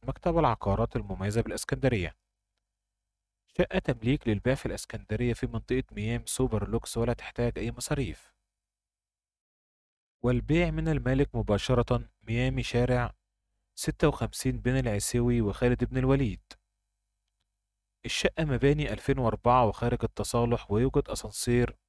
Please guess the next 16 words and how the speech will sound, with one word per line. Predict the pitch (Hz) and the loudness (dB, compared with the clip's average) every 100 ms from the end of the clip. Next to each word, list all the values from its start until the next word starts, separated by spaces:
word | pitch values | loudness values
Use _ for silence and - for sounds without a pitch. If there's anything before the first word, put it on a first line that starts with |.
| _ _ _ _ _ _ | _ _ _ _ _ _
واجهة | 117 120 175 185 | 0 2 4 4
بحرية، | 143 - 110 127 135 | 2 -2 0 2 4
والغرف | 113 104 131 - | 4 4 4 2
كلها | - 110 123 | 0 0 0
على | 127 | 0
الشارع، | 110 - 123 120 120 113 - _ _ _ _ _ _ - | 0 0 2 4 2 0 -8 _ _ _ _ _ _ -4
والمطبخ | 117 147 170 175 143 | 0 2 2 2 4
والحمام | 120 113 120 135 | 0 -2 -2 0
على | 117 127 | 0 0
الشارع | - 123 127 127 120 - _ _ _ _ _ _ _ _ _ _ _ - | 0 2 4 2 -2 -8 _ _ _ _ _ _ _ _ _ _ _ -4
خلفي | 151 170 175 | -2 2 4
وكاملة | 147 - 127 143 151 - | 4 4 2 2 2 2
العدادات، | 110 127 147 147 113 87 - - _ | 0 2 2 4 2 0 -8 -20 _
كهرباء | 127 117 117 113 160 | 2 4 4 6 6
ومياه | 113 110 117 131 | 6 4 0 2
وغاز. | 143 143 101 85 - | 2 2 0 -2 -8